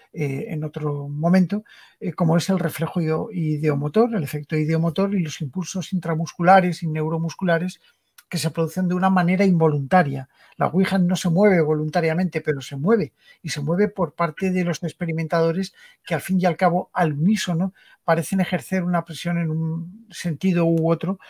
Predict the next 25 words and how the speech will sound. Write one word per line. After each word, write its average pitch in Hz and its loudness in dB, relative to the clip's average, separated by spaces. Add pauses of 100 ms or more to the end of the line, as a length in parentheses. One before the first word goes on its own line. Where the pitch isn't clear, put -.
(300)
para, 156 4
mm, 175 -4
deletrearlo 165 4
todo, 143 0
¿no? 185 -6 (200)
Esto 165 -8
es 151 -2
un 175 2
experimento 160 -2
que 165 -2
hice 160 -4
yo 160 0 (400)
hace 165 -2
muchísimos 147 -4
años 165 -2
para, 143 -8 (460)
para 139 -4
nuestro 143 -4
querido 160 2
Fernando 156 -4
Jiménez 147 -4
del 139 -4
Oso, 160 -2
¿no? 165 -6
Hace, 147 -8